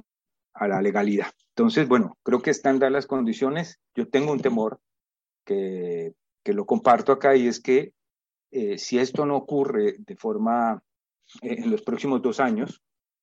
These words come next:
para decir, para ponerle una temporalidad, va a ser más difícil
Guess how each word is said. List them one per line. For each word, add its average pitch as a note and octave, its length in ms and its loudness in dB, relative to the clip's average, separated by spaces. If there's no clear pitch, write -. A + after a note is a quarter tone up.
para F#2 160 -6
decir, G2+ 340 -12
para F#2+ 200 -2
ponerle G#2 360 0
una A2+ 180 4
temporalidad, B2+ 760 4
va A#2 60 4
a A2 40 0
ser C3 200 4
más D3 320 0
difícil A#2+ 560 -6